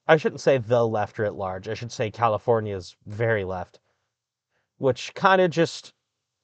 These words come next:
you know, gives pass to property crime. Uh, it sa-, uh, s-, basically says more or less, "Oh, you got, uh, nine hundred, uh, do-, you can steal up to nine hundred dollars worth of stuff, and it'll be totally fine. There, no, no penalties, no nothing. You'll be all right."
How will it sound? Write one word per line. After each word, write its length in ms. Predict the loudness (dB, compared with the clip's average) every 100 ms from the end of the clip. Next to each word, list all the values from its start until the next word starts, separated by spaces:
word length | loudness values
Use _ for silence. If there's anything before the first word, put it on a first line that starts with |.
| _
you 100 | -4
know, 280 | -4 -4 -8 -14 _ _ -6
gives 380 | 4 4 4 -2
pass 720 | 6 12 12 12 8 2 -16 -8
to 440 | -2 2 2 0
property 380 | 4 6 6 0
crime. 360 | -4 -6 -6 -16 _ _ _ _ _
Uh, 280 | 0 0 -2 -4
it 160 | -6 -6
sa-, 260 | -10 -6 -6 -6
uh, 80 | -12
s-, 180 | -12 -6
basically 400 | -2 -2 -2 -6
says 260 | -2 -2 0
more 180 | 0 0
or 40 |
less, 260 | -2 -4 -2
"Oh, 220 | 2 2 2
you 160 | -2
got, 240 | -2 -2 -4 _
uh, 240 | -2 -2 -2
nine 280 | -2 -2 -2
hundred, 580 | -6 -2 -2 -2 -4 -14 _ _
uh, 160 | -2 0
do-, 200 | 0 -2
you 120 | -2
can 240 | -6 -6 -8
steal 320 | -6 4 6
up 100 | 6
to 80 | 4
nine 220 | 0 0
hundred 260 | -2 -4 0
dollars 360 | 2 2 2
worth 180 | 0 0
of 100 | 0
stuff, 400 | 8 10 10 4
and 80 | 0
it'll 140 | 0
be 120 | -2
totally 300 | -2 -2 -2
fine. 460 | 6 6 6 0 -10
There, 280 | -6 -4 -4
no, 140 | -4 -6
no 180 | -6 -4
penalties, 640 | -2 -2 -4 -6 -6 -6
no 420 | -6 -4 -6 -6
nothing. 360 | -8 -8 -10 -10
You'll 100 | -10
be 120 | -8
all 140 | -8
right." 200 | -8 -10